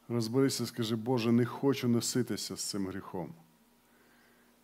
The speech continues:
Не хочу носитися з цими обідами.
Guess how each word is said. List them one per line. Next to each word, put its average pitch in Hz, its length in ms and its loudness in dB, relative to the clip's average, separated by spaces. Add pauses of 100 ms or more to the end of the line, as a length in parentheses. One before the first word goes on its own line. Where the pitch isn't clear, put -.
Не 120 120 2
хочу 143 520 2
носитися 123 720 4
з - 40 -4
цими 120 340 2
обідами. 98 520 0